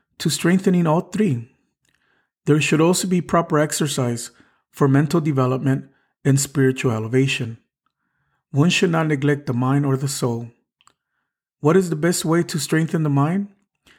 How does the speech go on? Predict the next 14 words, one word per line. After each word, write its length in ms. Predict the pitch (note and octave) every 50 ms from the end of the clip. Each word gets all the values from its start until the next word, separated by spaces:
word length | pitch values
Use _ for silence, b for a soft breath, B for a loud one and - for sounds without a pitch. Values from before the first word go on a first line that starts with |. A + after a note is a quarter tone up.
| b b b b b b -
The 80 | D#3
best 340 | C#3 C3+ E3 F#3+ G#3+ G#3+ -
and 120 | D#3+ - F#3+
proper 360 | - G3+ G3 F#3+ - F#3 E3
way 460 | D#3 E3 E3+ D#3 C3+ C3+ C3+ C#3 b b b b b b b
is 180 | - D3 C#3 -
to 120 | - -
strictly 500 | D3 - - - - G3+ G3+ - G#3 G3+
observe 400 | F#3 D#3 C3+ B2+ C#3+ D#3 E3 D3+
the 80 | C3+ C3
sixteen 460 | B2+ - D#3+ C#3 - - - D3+ D3+
points, 500 | D3 - F3 D3 B2+ A2 A2 - - - - _ _ _ _ _ _ _ _ _ _ _ _ _ _ _ _
in 160 | C#3+ C3+ C3+
parentheses, 800 | C#3 - C3+ C#3 D3 C#3+ - C3+ - - D3 D3 C3 - -